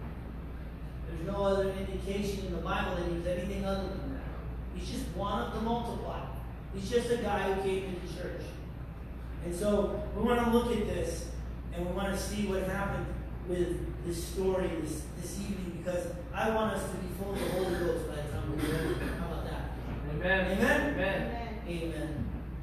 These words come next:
Speaker 1: This is what the Bible says. Si-, uh, Acts chapter six, verse three. "Therefore, brethren, seek out among you seven men of good reputation,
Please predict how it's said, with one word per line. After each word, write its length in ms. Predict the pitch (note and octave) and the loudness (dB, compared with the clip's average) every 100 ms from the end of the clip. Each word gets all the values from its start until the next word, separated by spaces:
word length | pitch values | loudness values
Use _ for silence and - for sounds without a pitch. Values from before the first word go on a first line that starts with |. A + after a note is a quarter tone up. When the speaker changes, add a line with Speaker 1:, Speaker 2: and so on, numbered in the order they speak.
| - - - - - F3+ | -6 -8 -8 -8 -6 -4
Speaker 1:
This 160 | - | 0
is 80 | G3 | 2
what 160 | G3+ G3+ | 6 6
the 120 | G3 | 6
Bible 340 | - - F3 | 6 6 4
says. 320 | - - - - - - - - - - - - - - G#4+ - - - - - - - - - | 2 0 -2 -4 -6 -8 -8 -8 -8 -8 -8 -8 -8 0 2 2 -2 -4 -6 -6 -8 -6 -8 -6
Si-, 500 | - - A#3+ A#3 A#3 | -4 0 2 2 4
uh, 360 | F#3 F3+ F3+ F3+ - | 6 6 4 0 0
Acts 340 | - G#3+ G#3+ | 2 2 2
chapter 280 | G#3+ G#3+ - | 2 2 2
six, 240 | - G3 G3+ | 0 -2 -2
verse 340 | F#3+ F#3 - | -2 -2 -2
three. 200 | F3+ E3+ D3+ - - - | -2 -2 -2 -4 -4 8
"Therefore, 560 | B3 C4+ C#4 B3 C4 B3+ | 10 12 10 6 6 6
brethren, 420 | B3+ A#3+ B3 A#3+ | 4 4 2 0
seek 600 | - C#4 D4+ - - - | 0 2 4 4 2 0
out 360 | - A#3 - A#3 | 2 4 2 2
among 500 | A#3 B3 B3 A3+ A3 | 2 2 2 0 0
you 400 | G#3+ G#3+ A#3+ - - - - - - - - - - - - - - - | 0 -2 -2 -4 -6 -8 -8 -8 -8 -8 -8 -8 -8 -8 -8 -8 -8 -8
seven 540 | - C4 C4+ C#4 C4+ | -2 4 6 6 8
men 280 | C4 B3 B3 | 8 8 6
of 160 | B3 G#3 | 4 4
good 180 | B3 A#3 | 4 8
reputation, 800 | B3 A#3+ - - B3+ A#3+ - | 6 6 4 6 6 6 0